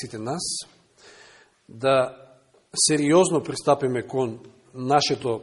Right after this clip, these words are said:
духовно живење, затоа што ако се случи таков еден момент, тогаш нема враќање назад. Веројатно сите сте летале некогаш со авион, знаете, кога авионот ќе ја достигне онаа одредена брзина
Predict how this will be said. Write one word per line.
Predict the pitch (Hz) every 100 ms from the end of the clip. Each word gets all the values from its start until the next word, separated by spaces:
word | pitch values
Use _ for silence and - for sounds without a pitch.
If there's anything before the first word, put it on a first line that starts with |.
| -
духовно | 123 107 160 139 131
живење, | 113 113 113 135 180 240 302 - - _ - -
затоа | 123 165 185
што | 170 160 143
ако | 123 127 117 - - _
се | - 123
случи | - 254 294
таков | 233 208 180
еден | 180 147
момент, | 143 170 185
тогаш | 170 151 139
нема | 151 131
враќање | 110 127 - 117
назад. | 110 127 95 - _ _ _ _ _ _ _ _ _ _ _ _ _ - - - - _ _ _ _ _ _ _ _ _ _ _ _ _
Веројатно | - 135 160 156
сите | 143 185 175
сте | 139 139
летале | 135 - 131
некогаш | 127 - 139 123 -
со | 123
авион, | 107 117 143 123
знаете, | 131 135 123
кога | 127 117 120
авионот | 117 151 143 -
ќе | 135
ја | 120
достигне | 120 156 139 131
онаа | 139 143 123
одредена | 113 131 151 135
брзина | 110 110 120 - 156 117